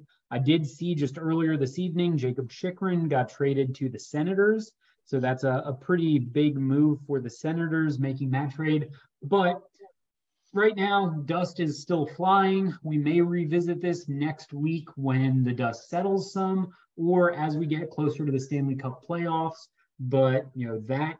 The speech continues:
is going on, but the trade deadline isn't until Friday, so we're gonna wait to discuss that too. So, um, that brings us up to date on most of our sports, except for the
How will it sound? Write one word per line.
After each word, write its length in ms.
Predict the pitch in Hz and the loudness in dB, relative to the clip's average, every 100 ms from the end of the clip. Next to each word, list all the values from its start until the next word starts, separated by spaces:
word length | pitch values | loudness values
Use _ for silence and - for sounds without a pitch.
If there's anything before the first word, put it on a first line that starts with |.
| - | -2
is 220 | 175 185 | -2 4
going 300 | 196 214 208 | 4 6 4
on, 300 | 208 208 202 | 2 0 0
but 100 | 165 | -2
the 80 | 139 | -6
trade 280 | - 185 156 | -6 -4 -2
deadline 420 | 156 160 160 160 | -2 -2 0 -2
isn't 300 | 156 147 156 | 0 0 2
until 340 | 143 135 131 | 0 -2 -4
Friday, 460 | 135 147 147 143 143 | -2 -2 0 2 2
so 180 | 143 127 | 0 -2
we're 140 | 131 | 0
gonna 160 | 135 127 | 0 0
wait 380 | 117 123 131 _ | -2 -6 -8 _
to 260 | 120 113 113 _ _ _ | -6 -6 -8 _ _ _
discuss 460 | 127 123 - 120 120 | -6 -6 -6 -8 -8
that 280 | 120 107 104 | -10 -10 -10
too. 360 | - 170 113 - _ _ _ | 0 0 0 -4 _ _ _
So, 480 | - - 156 147 147 | -8 0 4 8 8
um, 460 | 131 123 113 117 - _ _ - _ _ - | 6 2 -2 -6 -10 _ _ -20 _ _ -6
that 160 | 160 151 | -2 2
brings 220 | 208 180 | 4 4
us 260 | 165 151 - - | 0 -2 -12 -8
up 160 | 156 - | -6 -4
to 60 | |
date 240 | 147 156 185 | 0 2 2
on 240 | 151 131 | 2 2
most 280 | 135 202 214 | 2 0 -2
of 120 | 220 | -4
our 100 | 220 | -2
sports, 440 | 202 - 220 254 226 | -2 -4 -4 -4 -4
except 280 | 160 175 170 | -6 -6 -2
for 80 | |
the 240 | 151 139 | 0 0